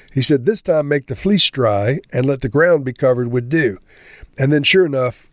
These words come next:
uh, the ground was covered and the, the fleece was dry,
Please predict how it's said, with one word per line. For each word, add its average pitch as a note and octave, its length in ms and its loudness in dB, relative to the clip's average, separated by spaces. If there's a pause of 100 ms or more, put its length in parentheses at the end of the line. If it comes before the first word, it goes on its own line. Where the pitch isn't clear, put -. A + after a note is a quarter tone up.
(100)
uh, A#2+ 140 -4
the B2 100 -4
ground C3 380 0
was C#3+ 240 0
covered A#2+ 440 0 (420)
and A#2 240 -2
the, G#2+ 160 -4 (120)
the A#2+ 140 -2
fleece C3+ 340 0
was A2 160 -2
dry, A2+ 460 -2